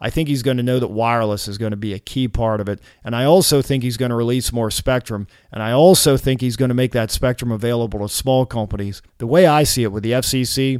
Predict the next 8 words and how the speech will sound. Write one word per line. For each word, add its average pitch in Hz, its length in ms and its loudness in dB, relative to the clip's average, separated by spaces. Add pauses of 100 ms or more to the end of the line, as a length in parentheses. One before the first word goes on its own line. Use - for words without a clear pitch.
(140)
you 151 140 -2
can 151 160 0
get 139 180 -2
lightly 143 400 2
licensed 127 560 0
stuff - 540 -6 (120)
currently 101 600 -2 (320)
for 120 720 0